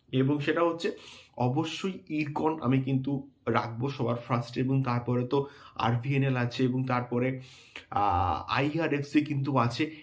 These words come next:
এই প্রত্যেকটা শেয়ারে কিন্তু in future-এ য-, যদি তোমরা ভাবো যে আমি লং টার্মে ইনভেস্ট করবো, তাহলে কিন্তু প্রচণ্ড প্রফিটেবল হতে পারে।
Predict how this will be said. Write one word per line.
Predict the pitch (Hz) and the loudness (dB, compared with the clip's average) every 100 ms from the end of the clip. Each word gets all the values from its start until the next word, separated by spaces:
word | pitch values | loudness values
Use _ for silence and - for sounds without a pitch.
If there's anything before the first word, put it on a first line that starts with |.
| - | -4
এই | 175 | -4
প্রত্যেকটা | 202 190 185 - 202 202 - 208 | 0 -2 -2 -6 -6 -6 -4 -4
শেয়ারে | 208 170 147 156 | -2 -2 0 -2
কিন্তু | - 165 - 107 | -4 -8 -6 -4
in | 143 147 - | -4 -6 -4
future-এ | 147 151 143 165 175 - _ - | -2 -2 0 0 -2 -6 _ 0
য-, | - 160 165 | 4 6 6
যদি | - - - - | 4 2 -8 -4
তোমরা | 170 185 | 0 0
ভাবো | 165 165 | 0 -2
যে | 170 | 0
আমি | 190 196 | 0 0
লং | 160 127 147 190 | 2 2 2 0
টার্মে | 185 165 160 | 0 0 0
ইনভেস্ট | 147 131 131 135 | 0 2 0 -2
করবো, | - 123 123 | 0 0 0
তাহলে | - 127 127 | -2 -2 -2
কিন্তু | 135 139 147 | -2 -2 -4
প্রচণ্ড | 208 120 147 147 | -2 -2 -2 -4
প্রফিটেবল | 175 - 123 147 147 143 156 | -2 -2 -2 -2 -2 0 0
হতে | 120 110 - | -2 -2 -2
পারে। | - 117 123 | -4 -2 0